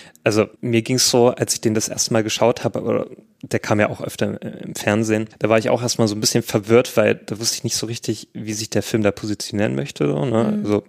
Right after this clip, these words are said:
Speaker 1: weil ich kannte zu dem Zeitpunkt dann auch immer Keanu Reeves als so nice guy. Ne?
Speaker 2: Mhm.
Speaker 1: Ähm, und deswegen dachte ich mir so, naja,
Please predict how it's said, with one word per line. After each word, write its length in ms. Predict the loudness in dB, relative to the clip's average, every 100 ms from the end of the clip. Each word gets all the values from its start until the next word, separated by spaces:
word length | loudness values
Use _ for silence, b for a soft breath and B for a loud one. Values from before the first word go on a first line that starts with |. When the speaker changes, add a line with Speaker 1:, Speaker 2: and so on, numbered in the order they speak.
| _ -2
Speaker 1:
weil 320 | 4 4 2
ich 320 | -4 -6 -6 0
kannte 260 | 0 0
zu 120 | -6 2
dem 180 | 2
Zeitpunkt 440 | 4 2 0 -4 -6
dann 80 | -6
auch 100 | -2
immer 140 | -4
Keanu 300 | 0 0 2
Reeves 180 | -2 0
als 380 | -2 -2 -6 -8 -4
so 160 | 0
nice 300 | 2 2 2
guy. 240 | 2 2 0
Ne? 280 | -2 -4 -6 0
Speaker 2:
Mhm. 180 | 2 4
Speaker 1:
Ähm, 300 | 0 -2 -8 _ _ _ -8
und 140 | -2
deswegen 340 | 2 2 2
dachte 160 | -2 0
ich 60 | 0
mir 60 | 2
so, 80 |
naja, 340 | 2 4 2